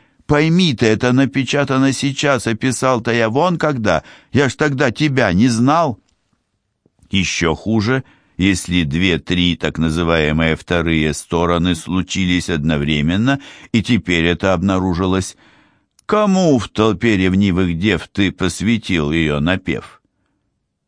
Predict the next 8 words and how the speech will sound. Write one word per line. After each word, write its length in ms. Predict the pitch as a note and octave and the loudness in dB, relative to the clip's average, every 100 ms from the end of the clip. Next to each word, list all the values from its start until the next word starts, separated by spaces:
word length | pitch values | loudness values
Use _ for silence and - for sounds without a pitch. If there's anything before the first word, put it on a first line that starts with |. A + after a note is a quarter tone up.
| - | -6
«Милый, 800 | C#2 D#2+ F2 G2 G2+ E2+ B1+ - _ _ _ _ _ _ _ _ _ | -2 0 2 0 -2 -2 -6 -12 _ _ _ _ _ _ _ _ _
я 200 | G2+ A#2+ | -2 -2
помню 480 | A#2 D#3+ E3 D#3 D3+ | 0 -2 0 0 -2
и 140 | A#2+ C#3 | -2 -4
кипарисы, 920 | C#3+ B2+ A#2+ A2+ G#2+ C#3+ C#3+ C3 B2+ | -4 -4 -2 -2 0 -2 -4 -4 -4
и 180 | - G#2+ | -2 -4
туманную 800 | G#2 G2+ A2 A2+ G2 F#2+ F#2 F2 | -2 0 2 2 2 2 2 0
мглу, 480 | E2+ F2 E2 G#2 | 0 0 0 0